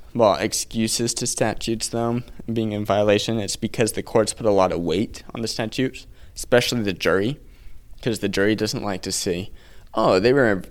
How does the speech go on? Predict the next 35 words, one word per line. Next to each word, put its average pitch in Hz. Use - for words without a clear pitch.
in 123
violation 82
of 120
statute. -
They 95
broke 92
the -
law." 139
They 117
don't 135
wanna 127
see -
excuses. -
So 123
even 156
though 110
excuses 127
are 117
gonna 104
always 110
be 123
allowed 95
to 117
be 95
presented 107
in 101
evidence, 113
this 120
is 120
something 107
that 95
should 90
be 92
pretty 165
careful 110